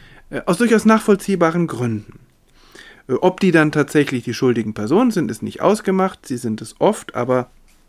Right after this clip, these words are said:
n-, nicht immer. Agatha Christie geht die ganze Sache ja etwas unkonventioneller an, indem sie nicht mit der Großfamilie beginnt. Die lernen wir erst ganz allmählich und eigentlich auch gar nicht gut kennen,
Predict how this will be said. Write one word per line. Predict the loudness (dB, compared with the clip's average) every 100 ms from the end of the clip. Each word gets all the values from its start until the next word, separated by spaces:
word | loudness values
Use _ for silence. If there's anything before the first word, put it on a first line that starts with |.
| -16
n-, | -14 -12 -10 -2
nicht | -2 -2 -14 -10
immer. | -10 -10 -20 -20 -20 -4
Agatha | 2 2 0
Christie | -2 -2 0 -2 -2 -6 -2
geht | -2 0
die | -2
ganze | -2 -2 -4
Sache | -4 -4
ja | -4 -2
etwas | -4 -6 -6
unkonventioneller | 4 4 6 0 0 -2 -4 -4 -4 -2 -2
an, | 0 -2 -4 -14 -20 -8
indem | -4 2 2 2
sie | 0 2
nicht | 2 2
mit | -4 -4
der | -8 -8 -12
Großfamilie | -12 -4 -2 -2 -2 0 2 2 2 0
beginnt. | 0 0 0 0 -6 -18 -20 _
Die | -2
lernen | 2 2 2 0
wir | 0
erst | -2 -6 _
ganz | 2 2 0 -2
allmählich | -2 0 0 0 -2
und | -6 -6
eigentlich | -6 -6 -8 -10
auch | -8
gar | -4
nicht | -6 -6
gut | -8 -8 -8
kennen, | -14 -16 -18 -20